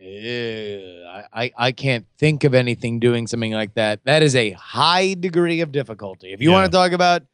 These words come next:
Speaker 1: execution mattering,
Speaker 2: Yeah.
Speaker 1: man, that execution is gonna have to really matter.
Speaker 2: Yeah,
Speaker 1: That, that's
Speaker 2: for
Speaker 1: all
Speaker 2: sure.
Speaker 1: I'm gonna say.
Speaker 2: That is all. I s-,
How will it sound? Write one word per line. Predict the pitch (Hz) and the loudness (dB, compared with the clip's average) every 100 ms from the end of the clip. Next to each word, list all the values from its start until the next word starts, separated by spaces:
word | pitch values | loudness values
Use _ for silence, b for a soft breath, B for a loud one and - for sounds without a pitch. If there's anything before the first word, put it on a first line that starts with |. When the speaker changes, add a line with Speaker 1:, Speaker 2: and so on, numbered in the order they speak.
| _ _ - | _ _ -6
Speaker 1:
execution | 170 - 160 - 180 - 165 | -6 -6 -14 -10 -8 -4 -4
mattering, | 156 170 196 220 233 208 | 0 2 2 0 -2 -8
Speaker 2:
Yeah. | 98 92 82 _ _ _ | -8 -8 -10 _ _ _
Speaker 1:
man, | 131 165 175 180 180 170 | -4 2 4 4 2 2
that | 165 170 | 2 4
execution | 175 160 165 156 180 151 165 165 | 2 0 -6 -4 -2 -4 -6 -6
is | 151 | -4
gonna | 156 | -2
have | 160 156 | 0 -2
to | 131 | -4
really | 131 143 160 165 160 | -6 -2 2 4 2
matter. | 156 151 117 98 82 | 2 0 -2 -6 -4
Speaker 2:
Yeah, | 110 107 | 0 0
Speaker 1:
That, | 101 - _ - | -2 -8 _ -6
that's | 147 123 | -2 0
Speaker 2:
for | |
Speaker 1:
all | 147 | 2
Speaker 2:
sure. | 147 | 2
Speaker 1:
I'm | |
gonna | - 135 | 0 -6
say. | - 131 110 | -6 -4 -2
Speaker 2:
That | 120 120 | 2 2
is | 117 | 2
all. | 127 139 135 | 2 4 4
I | |
s-, | 127 | 2